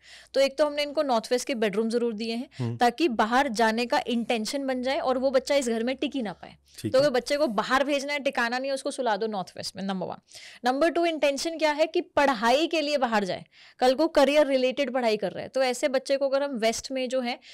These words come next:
Speaker 1: स्टडी टेबल दे दें, या west of south west भी एक जगह होती है, वहाँ पे अगर हम स्टडी टेबल दे दें, तो ये व्यक्ति जो है, ये बच्चा जो है, ये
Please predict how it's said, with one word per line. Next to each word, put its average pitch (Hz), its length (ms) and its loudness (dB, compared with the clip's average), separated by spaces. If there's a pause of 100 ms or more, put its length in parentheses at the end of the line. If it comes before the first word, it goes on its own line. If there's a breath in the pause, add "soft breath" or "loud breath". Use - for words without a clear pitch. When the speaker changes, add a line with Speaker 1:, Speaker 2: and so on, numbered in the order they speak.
(160 loud breath)
Speaker 1:
स्टडी 240 280 2
टेबल 233 280 2
दे 220 140 0
दें, 220 120 -4
या 254 180 0
west 220 600 -4
of 302 100 4
south 339 480 2
west - 300 2 (100)
भी 240 120 -2
एक 240 100 -2
जगह 214 240 2
होती 208 220 -4
है, 403 80 -4 (460 loud breath)
वहाँ 247 260 2
पे 359 80 2
अगर 302 160 6
हम 294 100 2
स्टडी 240 240 0
टेबल 202 240 0
दे - 80 -10
दें, - 160 -16 (320 soft breath)
तो 294 60 0
ये 285 220 0
व्यक्ति 262 380 0
जो 254 140 2
है, 214 320 -2
ये 220 80 2
बच्चा 220 300 0
जो 254 120 0
है, 233 120 0
ये 254 140 -2